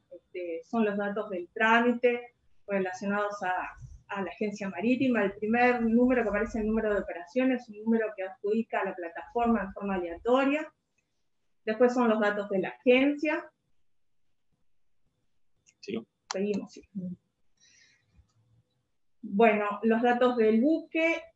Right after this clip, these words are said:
Speaker 1: eh, la información sobre las especies que pretende desembarcar, dónde están las especies, los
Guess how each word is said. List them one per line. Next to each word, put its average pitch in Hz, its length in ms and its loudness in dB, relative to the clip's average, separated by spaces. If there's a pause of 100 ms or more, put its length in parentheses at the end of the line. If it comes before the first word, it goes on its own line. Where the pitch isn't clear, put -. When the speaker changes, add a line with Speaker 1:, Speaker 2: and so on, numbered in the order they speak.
(140)
Speaker 1:
eh, 214 580 6 (640)
la 214 100 4
información 233 960 0
sobre 214 960 2
las 208 260 0
especies 240 440 -2
que 240 80 0
pretende 202 480 2
desembarcar, 190 880 0 (840)
dónde 196 220 -2
están 208 220 -6
las 185 160 -4
especies, 247 760 6
los 170 140 -10